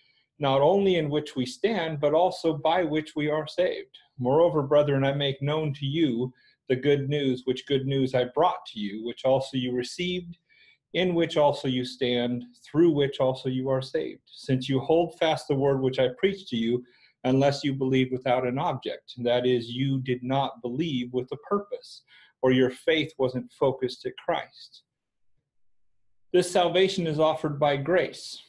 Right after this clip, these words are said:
Grace is God's attitude whereby he gives a benefit without consideration of merit. Therefore, grace cannot be earned because it does not take into consideration works or personal effort.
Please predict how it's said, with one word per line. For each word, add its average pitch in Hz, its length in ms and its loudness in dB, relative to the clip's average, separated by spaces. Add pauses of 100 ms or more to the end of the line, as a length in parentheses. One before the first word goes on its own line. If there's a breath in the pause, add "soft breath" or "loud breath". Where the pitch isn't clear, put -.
(180)
Grace 123 480 0
is 135 180 -4
God's 131 380 2
attitude 131 580 0
whereby 131 640 2
he 143 280 -4
gives 131 320 -2
a 120 60 -2
benefit 139 500 -2
without 123 420 -4
consideration 135 840 -4
of 139 160 -8
merit. 160 400 -6 (580 soft breath)
Therefore, 143 580 4
grace 139 480 0
cannot 185 580 -6
be 143 160 -6
earned 139 420 -2
because 131 340 -2
it 127 260 -2
does 151 340 2
not 147 320 -4
take 135 240 -4
into 131 320 -4
consideration 131 1080 -2 (320 soft breath)
works 131 400 2
or 139 100 -2
personal 135 640 -2
effort. - 380 -6